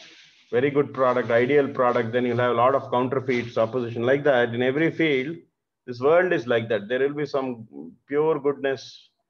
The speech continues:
and then there will be mix of that, there will be contaminations and all this. So based on our qualification and our, uh, our aspiration, we will get attached to something. So Dushta Mata, we have to be careful.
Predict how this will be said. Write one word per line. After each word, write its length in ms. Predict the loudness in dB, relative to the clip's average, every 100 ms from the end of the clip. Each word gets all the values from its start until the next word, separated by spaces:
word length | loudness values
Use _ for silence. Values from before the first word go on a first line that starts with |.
| _ _ -10
and 120 | -6
then 120 | -4
there 100 | -4
will 160 | -4 -4
be 60 | -4
mix 260 | -4 -4
of 180 | -6 -2
that, 260 | 0 0 0
there 100 | -4
will 160 | -4
be 80 | -4
contaminations 720 | -4 -2 -2 -4 -6 -8 -8
and 140 | -6 -6
all 120 | -8
this. 220 | -10 -10
So 240 | -8 -8 -12 _ _ _ _ _ _ _ _
based 260 | 2 2 2
on 100 | 0
our 140 | 2 4
qualification 920 | 4 4 2 -2 -2 -2 -2 -2 -2
and 180 | 0 2
our, 420 | 2 2 0 0
uh, 680 | 2 2 4 2 2 0 0
our 80 |
aspiration, 680 | -2 -4 -4 -2 -2 -2 -6
we 120 | -6
will 80 | -6
get 180 | -4 -4
attached 460 | -4 -4 -4 -8 -10
to 240 | -10 -12 _ _ _ _ _ _ _ _
something. 400 | -14 -14 -14 -16
So 120 | -12
Dushta 340 | -8 -6 -2 -2
Mata, 260 | -2 -2 0
we 80 |
have 120 | -2 -4
to 60 |
be 100 | -10
careful. 440 | -6 -6 -6 -14